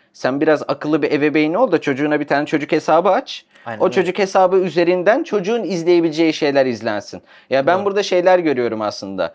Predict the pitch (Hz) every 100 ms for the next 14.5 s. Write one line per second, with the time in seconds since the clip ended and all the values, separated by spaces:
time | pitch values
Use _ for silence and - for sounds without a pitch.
0 | _ 123 156 185 175 185 175 156 151 151
1 | 151 156 151 127 113 110 101 101 120 -
2 | 120 117 131 120 117 117 113 127 120 -
3 | - 117 110 117 104 101 92 85 - -
4 | - 117 113 175 147 131 - - 180 156
5 | 127 127 143 165 135 85 92 113 156 -
6 | 80 120 160 131 127 120 - 135 123 98
7 | 98 - _ _ - 104 82 85 73 101
8 | _ _ 156 180 202 185 175 165 175 170
9 | 165 - 165 156 143 120 110 113 147 147
10 | 123 117 117 156 139 135 110 - - -
11 | - - 196 190 165 156 156 165 151 175
12 | 135 - 104 104 190 - - 185 143 202
13 | - _ _ - 139 127 170 - 156 175
14 | 180 208 151 -